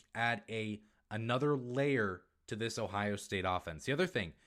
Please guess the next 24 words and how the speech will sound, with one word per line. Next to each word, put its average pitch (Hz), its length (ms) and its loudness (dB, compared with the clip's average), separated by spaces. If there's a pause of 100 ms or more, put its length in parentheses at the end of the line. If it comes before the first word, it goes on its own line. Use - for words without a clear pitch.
(360)
improving 170 500 0
the 190 80 0
free 156 220 -2
throw 107 200 0
shooting. 87 340 -6
A 107 100 -8
lot 117 260 0
of 151 60 -6
times 147 360 -2
when 117 120 -4
you 110 80 -4
improve 123 340 -4
as 117 160 -8
a 113 60 -10
three-point 113 520 -6
shooter, 156 440 0 (260)
you're 120 100 0
also 127 200 -2
gonna 123 120 -2
improve 117 480 -4 (120)
from 107 180 -2
the 107 80 -2
charity 143 300 0
stripe. 78 360 -6